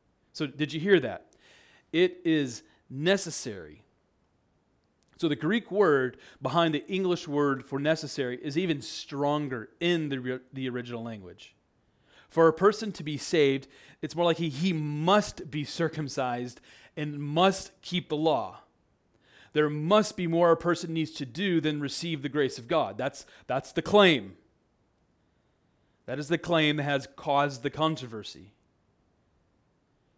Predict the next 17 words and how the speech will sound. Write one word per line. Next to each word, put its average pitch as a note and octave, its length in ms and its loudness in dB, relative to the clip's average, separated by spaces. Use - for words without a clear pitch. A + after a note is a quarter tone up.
You C3+ 100 -10
know, B2+ 100 -6
I, C#3+ 220 -2
um, A2 220 -6
I C#3 80 -6
grew C3+ 260 -4
up - 180 -12
Catholic, - 540 -6
and C3+ 100 -10
while C3 300 2
I C3 120 2
was B2+ 220 -2
exposed C#3 640 -4
to B2 80 -12
certain C#3 240 -4
aspects C3 500 -8
of, B2 180 -10